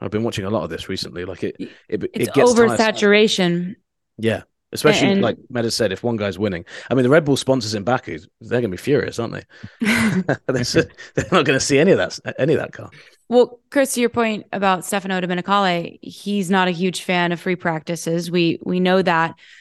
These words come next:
Speaker 2: So from your all's knowledge and conversations with teams, are there proponents who like this format change and have been asking for a format change as it pertains to sprint weekends? Or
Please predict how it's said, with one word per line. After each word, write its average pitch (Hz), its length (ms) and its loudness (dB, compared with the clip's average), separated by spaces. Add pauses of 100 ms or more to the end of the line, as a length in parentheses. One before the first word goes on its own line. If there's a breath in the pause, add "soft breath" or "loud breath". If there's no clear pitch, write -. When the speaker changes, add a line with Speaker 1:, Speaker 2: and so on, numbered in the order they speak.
(140 loud breath)
Speaker 2:
So 220 180 0
from 220 320 0
your 226 180 4
all's 214 260 2
knowledge 190 360 2
and 190 100 -6
conversations 185 760 -4
with 170 280 -4
teams, 170 920 2
are 190 160 0
there 185 160 2
proponents 196 640 -2
who 180 580 0
like 175 380 -2
this 220 240 0
format 233 420 2
change 233 460 0
and 190 100 -2
have 170 200 -4
been 170 240 -2
asking 185 460 -2
for 220 120 -2
a 220 60 -2
format 226 340 -2
change 226 340 -4
as 214 120 -4
it 180 100 -10
pertains 233 480 0
to 220 120 -4
sprint 214 340 0
weekends? 226 480 2
Or 180 180 2